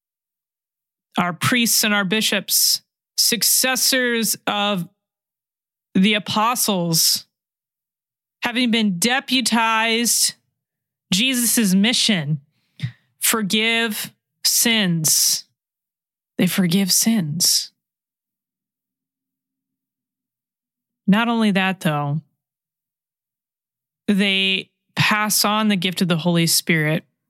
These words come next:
that Jesus gives to them. I wanna back up a second here because I've been focusing on the kinda last part of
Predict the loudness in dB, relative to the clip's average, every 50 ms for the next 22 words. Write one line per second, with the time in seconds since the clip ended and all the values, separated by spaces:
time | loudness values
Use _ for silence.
0 | _ _ _ _ 0 0 0 0 0 0 2 2 2 2 2 0 0 -2 -2 0
1 | 0 2 2 2 2 2 0 0 0 -2 -2 -2 -2 -2 -4 -2 0 0 0 0
2 | 0 0 0 2 2 4 2 2 0 -2 -2 0 0 0 0 2 2 0 0 0
3 | 0 -4 -4 -2 -2 -2 0 2 2 2 2 2 4 4 2 2 0 -2 -2 -2
4 | 0 0 0 0 0 0 -2 -2 -4 -4 -4 -2 -2 -2 -2 -4 -6